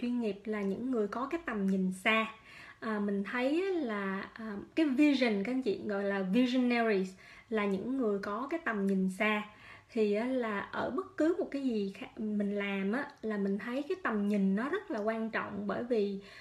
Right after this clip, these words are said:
mình có một số cái conference call mình cũng nói đó, cái thứ nhất là cái nhận thức của mình. Nhận thức của mình sẽ dẫn tới cái việc là mình nhìn ở cái sự việc như thế nào, à, xa hay là gần.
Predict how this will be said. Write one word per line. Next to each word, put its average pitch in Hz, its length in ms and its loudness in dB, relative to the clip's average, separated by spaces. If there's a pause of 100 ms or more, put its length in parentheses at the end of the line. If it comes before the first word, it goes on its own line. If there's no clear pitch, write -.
(180)
mình 208 400 2
có 220 240 0
một 330 160 -2
số 277 140 -2
cái 359 140 -6
conference 247 520 -4
call 233 200 -2
mình 208 120 -2
cũng 208 220 -4
nói 240 260 -2
đó, 339 100 0 (500)
cái 330 220 4
thứ 370 60 2
nhất 427 260 4
là 208 80 2
cái 247 140 0
nhận 226 240 0
thức 311 260 -6
của 220 100 2
mình. 214 260 2 (420)
Nhận 214 280 0
thức 339 180 0
của 277 100 2
mình 220 340 0
sẽ 208 100 0
dẫn 226 360 -2
tới 269 280 0
cái 349 160 -2
việc 262 260 0
là 220 120 -4
mình 196 400 2
nhìn 202 260 4
ở 190 180 0
cái 285 100 -2 (100)
sự 196 160 0
việc 196 240 -2
như 233 160 -2
thế 254 160 -6
nào, 196 480 -2 (140)
à, 202 280 -4
xa 254 520 0
hay 254 100 -4
là 226 180 -2
gần. 190 320 2